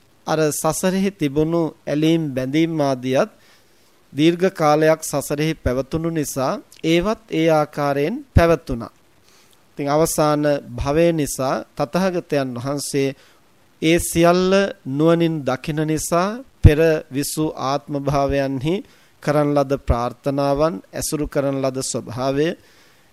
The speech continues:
ඒ ක්ලේශයන්ගෙන් නිදහස් වෙලා නෛෂ්ක්‍රම්‍ය කරපු ආකාරය, මේ ජීවිතයේ තේ සඳහා තියෙන හැකියාව, මේ සියල්ලම දකින නිසා තථාගතයන් වහන්සේ නන්ද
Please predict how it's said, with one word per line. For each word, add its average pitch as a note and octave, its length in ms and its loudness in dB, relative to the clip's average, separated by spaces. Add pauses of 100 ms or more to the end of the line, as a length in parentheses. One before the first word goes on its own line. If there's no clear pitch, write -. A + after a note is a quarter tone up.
(160)
ඒ D#3+ 180 2
ක්ලේශයන්ගෙන් F3 880 2
නිදහස් D3 560 0
වෙලා D3 480 2 (360)
නෛෂ්ක්‍රම්‍ය E3 720 0
කරපු D3+ 420 0
ආකාරය, D3+ 640 0 (180)
මේ D3+ 300 0
ජීවිතයේ D3+ 680 -2
තේ C3+ 180 0
සඳහා C#3+ 460 -2
තියෙන C#3+ 280 -4
හැකියාව, C#3 680 0 (500)
මේ C#3+ 140 0
සියල්ලම F#3+ 580 0
දකින D#3 440 -2
නිසා C#3 420 -4
තථාගතයන් D3+ 840 -2
වහන්සේ B2+ 560 -4 (680)
නන්ද E3+ 260 2